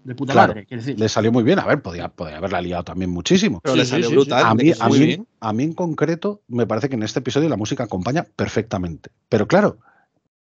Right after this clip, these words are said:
Speaker 2: como la comparativa es inevitable y tú cada vez que ves a Vader quieres la marcha imperial porque es su música,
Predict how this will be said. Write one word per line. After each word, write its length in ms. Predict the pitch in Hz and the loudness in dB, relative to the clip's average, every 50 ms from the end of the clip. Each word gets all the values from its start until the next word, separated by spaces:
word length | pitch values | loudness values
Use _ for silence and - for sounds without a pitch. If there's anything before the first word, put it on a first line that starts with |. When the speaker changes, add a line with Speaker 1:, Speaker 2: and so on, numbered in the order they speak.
| _ | _
Speaker 2:
como 220 | - - 120 120 117 | -2 0 2 2 2
la 100 | 113 110 | 2 2
comparativa 640 | - 117 110 101 110 101 98 95 - 185 214 175 120 | 0 -2 -2 -2 -2 -2 -4 -2 0 0 0 0 0
es 100 | 113 - | 0 0
inevitable 500 | 160 156 151 135 120 101 151 160 127 104 95 | 2 2 2 2 2 2 2 2 2 0 -2
y 40 | |
tú 160 | 90 - 143 139 | -2 -4 -4 -2
cada 180 | - 110 95 98 | -2 -2 0 -2
vez 140 | 120 131 | -2 -2
que 100 | - 160 | 0 0
ves 160 | 156 156 143 147 | 0 2 2 0
a 60 | 131 | 0
Vader 340 | 143 170 160 110 90 82 - _ | 0 0 0 -2 -4 -8 -12 _
quieres 320 | - - 156 156 139 104 95 | 0 2 2 2 2 0 -4
la 60 | 95 | -6
marcha 240 | 98 117 123 - 135 | -6 -6 -6 -4 -4
imperial 460 | 110 98 98 98 120 123 101 98 98 - - - - - _ - | -4 -2 -2 -2 -2 -2 -4 -4 -8 -16 -20 -20 -20 -20 _ -6
porque 300 | - 92 78 - 92 - - _ _ _ _ _ _ _ | -6 -6 -4 -6 -10 -10 -14 _ _ _ _ _ _ _
es 100 | - 120 | -2 0
su 180 | - - - 104 | 0 0 0 2
música, 500 | 110 156 160 - - 101 - - 95 95 | 4 4 4 2 0 -6 -8 -10 -12 -12